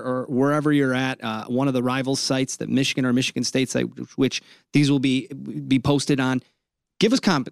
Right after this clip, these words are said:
contents, give us, uh, uh, contact us, email us, give us what your thoughts. We, we love to t-, hear from you guys. This show is about Michigan and Michigan State fans,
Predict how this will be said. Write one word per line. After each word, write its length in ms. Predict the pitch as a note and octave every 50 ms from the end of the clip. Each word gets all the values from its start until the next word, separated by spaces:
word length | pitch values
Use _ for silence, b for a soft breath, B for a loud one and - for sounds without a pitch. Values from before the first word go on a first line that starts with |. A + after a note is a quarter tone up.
| _
contents, 540 | - - - C#3 A#2+ - - G#2 G2 - -
give 220 | - - C#3+ C#3+ D3
us, 180 | C#3 C3+ -
uh, 240 | C3+ C3+ C3 B2+ B2
uh, 240 | - A#2+ A#2 A#2 A#2 A2 -
contact 480 | - D#3 D#3+ D#3+ - D#3+ D#3 D3 -
us, 280 | E3 D3 C#3+ C#3 - - - C#3+
email 320 | D#3 D#3+ D#3+ D#3 D3+ D3
us, 160 | C#3+ C#3+ C#3
give 180 | - D3+ D3+ D3+
us 140 | E3+ - -
what 160 | D3+ - -
your 80 | D3
thoughts. 440 | - - C3 C3 C3 C3+ - - -
We, 180 | C#3 C#3+ D#3 - -
we 100 | D3+ D3+
love 220 | D#3+ E3 F#3 F3
to 80 | E3+ D#3+
t-, 200 | - - D3 -
hear 240 | - - E3+ F3+ D3
from 160 | - D3+ D3
you 80 | C#3+ C#3
guys. 220 | D3 C3+ B2 -
This 120 | A#3 A#3+
show 240 | - - A3 G3+ F#3
is 100 | E3+ C#3+
about 300 | D3+ A2+ B2 B2 C3+ -
Michigan 340 | B2 B2 C3+ - - D3 C#3+
and 60 | C3+
Michigan 320 | B2+ B2 - - - A#2+ A2
State 260 | - - A#2+ A#2 -
fans, 460 | - - E3+ F3 E3+ E3 F3+ F3 -